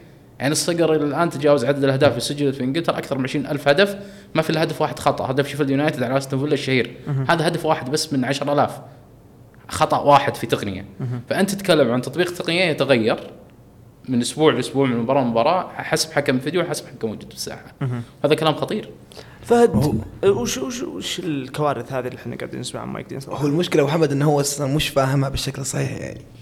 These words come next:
Speaker 3: الرجل عنده قناعة دائمًا، وترى أي شخص في العالم يا أبو حمد كبير في السن أو إنه جالس يمارس شغلة من سنين، تجيب له شيء جديد وتقنية جديدة، من الطبيعي إن ردة فعله في البداية بتكون:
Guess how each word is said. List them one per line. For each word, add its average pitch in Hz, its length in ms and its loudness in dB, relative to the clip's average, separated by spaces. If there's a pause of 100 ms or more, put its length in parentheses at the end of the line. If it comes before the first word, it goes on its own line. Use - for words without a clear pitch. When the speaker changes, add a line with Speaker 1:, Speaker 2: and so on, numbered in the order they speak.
(160)
Speaker 3:
الرجل 139 560 0
عنده 139 560 0
قناعة 143 320 0
دائمًا، 127 320 -4
وترى 156 260 0
أي 208 140 6
شخص - 300 -2
في - 60 -12
العالم 127 300 -4
يا 120 40 -12
أبو 123 120 -12
حمد 123 320 -8
كبير 139 340 0
في - 80 -12
السن 123 340 -4
أو 120 160 -4
إنه 127 120 0
جالس 135 280 4
يمارس 135 340 2
شغلة 131 220 4
من 127 140 0
سنين، 139 420 2 (540)
تجيب 151 380 4
له 143 80 8
شيء 143 220 4
جديد 131 240 2
وتقنية 143 340 4
جديدة، 143 480 2
من 156 80 4
الطبيعي 156 400 6
إن 139 100 2
ردة 143 180 0
فعله 151 200 4
في 135 60 6
البداية 135 260 6
بتكون: 139 380 0